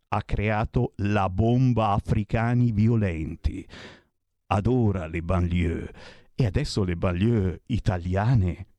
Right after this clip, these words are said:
presentano il conto, signori belli.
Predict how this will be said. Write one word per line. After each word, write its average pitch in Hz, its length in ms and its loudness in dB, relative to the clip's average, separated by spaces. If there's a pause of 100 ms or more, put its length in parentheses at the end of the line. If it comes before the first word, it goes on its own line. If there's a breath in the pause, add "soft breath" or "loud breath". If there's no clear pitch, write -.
(140)
presentano 87 680 0
il 82 140 -4
conto, 107 600 0
signori 98 460 -2
belli. 95 640 -4